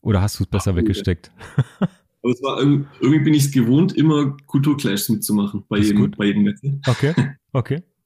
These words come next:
Speaker 2: Also meine erste Station nach dem Studium war, war bei Stankowski und Duschek.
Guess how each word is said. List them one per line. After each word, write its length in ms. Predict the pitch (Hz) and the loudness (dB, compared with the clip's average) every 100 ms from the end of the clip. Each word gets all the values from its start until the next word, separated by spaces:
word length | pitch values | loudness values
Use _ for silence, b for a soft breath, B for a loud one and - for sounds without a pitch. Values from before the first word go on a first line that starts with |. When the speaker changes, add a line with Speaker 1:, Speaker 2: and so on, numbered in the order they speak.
| _ | _
Speaker 2:
Also 140 | 113 120 | -8 -6
meine 140 | 120 - | -8 -6
erste 180 | 127 143 | -6 -2
Station 400 | 143 139 143 139 | -2 0 4 4
nach 120 | 127 | 4
dem 100 | 131 | 2
Studium 500 | - 127 135 127 120 | 0 2 2 2 2
war, 400 | 110 110 107 - | 0 -2 -4 -4
war 140 | 107 | -4
bei 200 | 110 107 | -4 -4
Stankowski 520 | - 107 104 113 - | -4 -2 -2 -2 0
und 80 | 104 | 0
Duschek. 340 | 120 139 185 | 2 0 -4